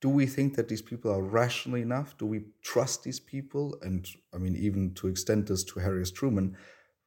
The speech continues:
whom I believe people, uh, thought to be, to be rational, he, he also dropped a nuclear bomb.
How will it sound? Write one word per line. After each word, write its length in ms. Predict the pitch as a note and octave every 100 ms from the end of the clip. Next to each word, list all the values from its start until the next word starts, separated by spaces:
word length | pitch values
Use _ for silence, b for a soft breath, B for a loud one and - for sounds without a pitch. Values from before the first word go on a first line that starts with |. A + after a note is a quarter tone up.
| _ _ _ -
whom 240 | G2+ G2
I 80 | F#2+
believe 300 | G2 G2+ G2+
people, 560 | G#2 G2+ F#2+ F#2 F2 -
uh, 260 | F#2 F2 F2
thought 320 | - B2 C3
to 60 | G2+
be, 320 | G2+ F#2+ F2+
to 140 | -
be 120 | F#2
rational, 380 | F2+ F#2 F#2 F2+ -
he, 380 | - G2 A#2 -
he 140 | F#2
also 240 | F#2+ A#2 -
dropped 280 | - F2+ -
a 40 |
nuclear 280 | F2 - E2+
bomb. 260 | E2+ E2+